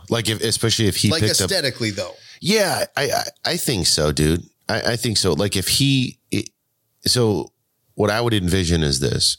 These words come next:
Speaker 1: James Gunn did the Peacemaker show. Actually, he did, there's eight episodes. I think he did six of the episodes.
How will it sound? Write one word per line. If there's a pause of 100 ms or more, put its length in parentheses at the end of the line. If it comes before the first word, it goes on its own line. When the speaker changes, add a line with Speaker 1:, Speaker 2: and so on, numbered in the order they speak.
(100)
Speaker 1:
James
Gunn
did
the
Peacemaker
show.
Actually,
he
did, (1080)
there's
eight
episodes.
I
think
he
did
six
of
the
episodes.